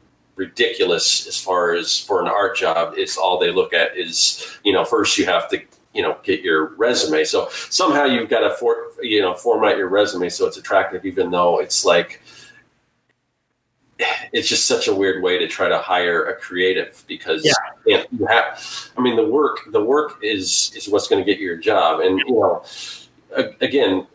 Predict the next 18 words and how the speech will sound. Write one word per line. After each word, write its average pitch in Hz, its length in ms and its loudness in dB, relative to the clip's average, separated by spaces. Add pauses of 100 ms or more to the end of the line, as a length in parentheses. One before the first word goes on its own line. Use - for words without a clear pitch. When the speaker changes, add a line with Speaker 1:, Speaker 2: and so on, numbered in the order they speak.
Speaker 1:
um, 95 220 2
Josh - 640 0
is 107 200 -6
in 98 100 2
the 92 80 2
position 92 400 0
where 90 120 2
he's 101 280 -10
somebody - 400 -2
who 92 140 -4
hires 90 520 -2
artists, 92 460 0
but - 280 0
I 90 120 2
would 92 240 0
say, - 420 0
and, 87 280 -2 (960)
but, 98 400 0